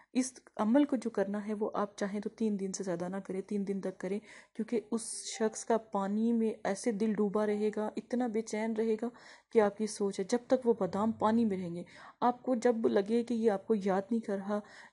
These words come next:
या आपको मतलब कि ये परेशान कर रहा है, ये आपकी बात नहीं सुन रहा, तो आप उस बोतल को ज़ोर से हिला दें, ठीक है ना, ताकि उसमें एक तसलसल, एक, अ,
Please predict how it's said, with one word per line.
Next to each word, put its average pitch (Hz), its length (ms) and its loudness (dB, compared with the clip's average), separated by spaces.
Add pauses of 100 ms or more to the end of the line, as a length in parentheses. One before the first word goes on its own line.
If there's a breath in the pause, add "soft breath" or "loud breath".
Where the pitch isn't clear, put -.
(100)
या 226 140 6
आपको 196 380 2
मतलब 214 340 0
कि 220 120 -6
ये 226 80 -2
परेशान 208 540 0
कर 202 140 -4
रहा 208 100 -2
है, 214 40 -2
ये 214 80 0
आपकी 208 260 -2
बात 196 360 -2
नहीं 214 80 2
सुन 180 200 -6
रहा, 175 100 -4 (320 loud breath)
तो 208 80 0
आप 208 100 -2
उस 208 160 -6
बोतल 190 320 0
को 208 140 0
ज़ोर 190 280 -2
से - 160 -2 (100)
हिला 180 300 -2
दें, 170 160 -8 (580)
ठीक 247 200 -2
है 208 80 0
ना, 208 120 -4 (340 soft breath)
ताकि 208 240 0
उसमें 214 280 0
एक 208 160 -6
तसलसल, 202 520 -2
एक, 202 220 0
अ, 202 100 4